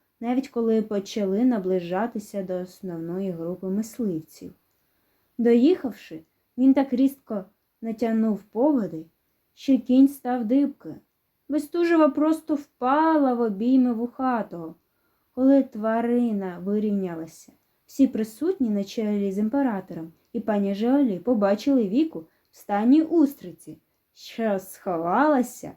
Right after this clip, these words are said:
у велику раковину в обіймах повелителя. «О, ви навіть у лісі пустуєте!»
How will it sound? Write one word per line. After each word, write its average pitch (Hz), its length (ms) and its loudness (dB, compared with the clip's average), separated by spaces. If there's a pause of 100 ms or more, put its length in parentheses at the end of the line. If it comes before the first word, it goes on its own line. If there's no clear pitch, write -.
у - 60 -8
велику 269 540 4
раковину 311 840 -2 (400)
в 277 80 -4
обіймах 262 480 4
повелителя. 262 680 0 (1900)
«О, 254 520 8 (240)
ви 349 220 0
навіть 370 280 2
у 415 260 4
лісі 320 280 8
пустуєте!» 247 1040 2